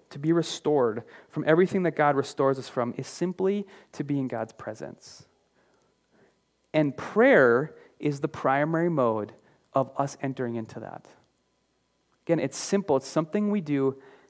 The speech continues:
every day, but it is inviting us into this relationship that's gonna restore us. And in the same way that physical therapy is a methodical, sometimes routine process where, you know, what is, what matters is happening in a way we can't always see or feel it.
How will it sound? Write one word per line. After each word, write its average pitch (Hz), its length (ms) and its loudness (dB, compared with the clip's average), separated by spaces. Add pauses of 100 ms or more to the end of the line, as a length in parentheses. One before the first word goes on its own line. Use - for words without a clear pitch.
(100)
every 131 260 4
day, 120 600 2 (460)
but 143 240 4
it 165 160 2
is 156 180 4
inviting 151 440 6
us 151 180 2
into 151 220 0
this 143 220 -2
relationship 127 640 -2
that's 123 240 -4
gonna 127 140 -4
restore 113 420 -4
us. 101 160 -10 (240)
And 175 100 4
in 220 100 8
the 226 80 6
same 247 380 4
way 202 160 8
that 127 220 6
physical 185 340 4
therapy 131 720 2 (240)
is 147 180 4
a 135 220 8
methodical, 147 840 4
sometimes 247 480 4
routine 233 420 2
process 160 720 2
where, 147 280 6 (280)
you 151 80 0
know, 139 140 4
what 139 440 4
is, 170 280 4 (160)
what 151 240 6
matters 160 520 4
is 147 100 -4
happening 175 520 0
in 156 60 2
a 143 40 0
way 147 160 0
we 156 220 -4
can't 170 380 -4
always 143 320 2
see 139 400 -6
or 135 160 0
feel 113 380 -8
it. - 260 -18